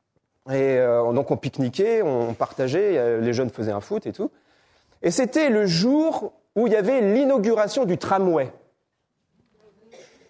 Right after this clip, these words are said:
Et c'était vraiment étonnant parce que pour l'inauguration du tramway, il y avait une fête qui avait été organisée.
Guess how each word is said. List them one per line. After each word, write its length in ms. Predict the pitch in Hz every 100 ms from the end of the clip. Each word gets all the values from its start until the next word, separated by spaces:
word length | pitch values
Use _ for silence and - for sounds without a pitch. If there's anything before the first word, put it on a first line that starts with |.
| _ - _ _ _ -
Et 100 | 151
c'était 260 | 202 226
vraiment 300 | 185 277 294
étonnant 460 | 254 - 190 208 262
parce 200 | 208 -
que 80 | 196
pour 320 | 190 311 294
l'inauguration 640 | 269 262 208 220 208 233
du 120 | 180
tramway, 420 | - 185 175 185 254
il 60 |
y 40 | 180
avait 180 | 180 220
une 120 | 175
fête 380 | - - 277 269
qui 80 |
avait 140 | 160 156
été 120 | 202
organisée. 640 | 170 151 151 147 123 113